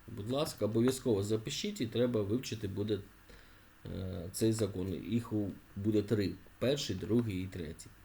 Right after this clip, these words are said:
Сьогодні ми розглядаємо перший. Ну, про це вже сказали. Перший закон Ньютона постулює, е, інерціальні системи відліку. І ще повинні записати, давайте запишемо принцип відносності Галілея.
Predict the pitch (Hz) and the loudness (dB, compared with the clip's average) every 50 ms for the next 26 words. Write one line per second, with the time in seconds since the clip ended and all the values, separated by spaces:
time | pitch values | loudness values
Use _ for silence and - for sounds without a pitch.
0 | - - - - - - - - - 101 104 123 127 131 127 113 104 98 98 98 | -20 -20 -20 -20 -20 -20 -14 -8 -4 -2 2 2 2 2 2 2 2 0 0 -2
1 | 95 101 101 95 92 90 90 - - 87 - - - - - - - - - - | 0 0 0 0 0 -2 -4 -4 -6 -8 -6 -8 -10 -12 -14 -18 -20 -20 -20 -20
2 | - - - - - - - - - - - - - - - - - - - - | -20 -20 -20 -20 -20 -20 -20 -20 -20 -20 -20 -20 -18 -18 -16 -16 -16 -16 -18 -20
3 | - - - - - - - - - - - - - - - - - - - - | -20 -20 -20 -20 -20 -20 -20 -20 -20 -20 -20 -20 -20 -20 -20 -20 -20 -20 -20 -20
4 | - - - - - - - - - - - - - - - 226 196 82 - - | -20 -20 -20 -20 -20 -20 -20 -20 -20 -20 -20 -20 -20 -14 -10 -6 -6 -6 -6 -4
5 | - 113 110 - 107 98 101 104 104 98 - - 160 175 180 185 165 127 120 - | -4 -2 0 2 4 4 4 2 0 -4 -2 -2 0 0 2 4 4 2 4 4
6 | 120 110 - 110 101 107 98 - 107 98 101 104 110 160 170 170 151 123 110 - | 2 2 2 -2 -4 -4 -2 -2 -2 0 0 0 0 2 2 2 2 0 0 -2
7 | 104 101 - 98 98 113 139 143 123 120 - - - - - - - - - - | -6 -4 -2 0 2 2 4 2 2 0 -2 -10 -18 -20 -20 -20 -20 -20 -20 -18
8 | - - 69 - - - 117 120 113 107 98 104 - - 95 95 95 101 113 123 | -14 -12 -12 -10 -2 4 6 6 8 6 4 2 -2 -2 -2 0 0 2 0 0
9 | 113 101 110 113 113 107 104 101 98 - - - - - - - - 98 92 - | 0 -2 0 0 2 2 0 0 -4 -6 -10 -16 -18 -14 -10 -8 -6 -6 -6 -2
10 | - 98 95 101 98 98 95 98 92 90 90 - - - - - - - - - | -2 0 0 0 -2 -4 -4 -4 -4 -4 -4 -6 -10 -14 -18 -20 -20 -20 -20 -20
11 | - - - - - - - - - - - - - - - - - - - - | -20 -20 -18 -18 -18 -18 -18 -20 -20 -20 -20 -20 -20 -20 -20 -20 -20 -20 -20 -20
12 | - - - - - - - - - - - - - - - - - - - - | -20 -20 -20 -20 -20 -20 -20 -20 -20 -20 -20 -20 -20 -20 -20 -20 -20 -20 -20 -20
13 | - - - - - - - 151 185 196 170 131 113 - - - 147 143 143 123 | -20 -20 -20 -20 -20 -14 -6 -4 -2 -2 0 -2 -2 -2 0 2 2 2 4 4
14 | 110 110 113 110 107 104 113 113 117 123 - - - - 143 123 117 113 117 110 | 4 6 4 4 4 2 0 -2 -2 0 0 0 0 0 0 2 4 4 4 4
15 | 104 107 98 98 110 - - 185 - - 160 143 127 120 - 135 143 170 175 - | 2 0 -2 -4 -4 -2 0 -2 0 0 2 2 2 2 2 2 4 4 4 2
16 | - 135 123 127 117 104 110 120 123 - - 131 123 120 - - - 110 110 117 | 0 -2 0 0 2 4 4 4 4 4 2 0 0 0 -2 0 0 2 4 4
17 | 107 110 113 107 104 95 85 - | 4 6 6 6 6 4 0 -2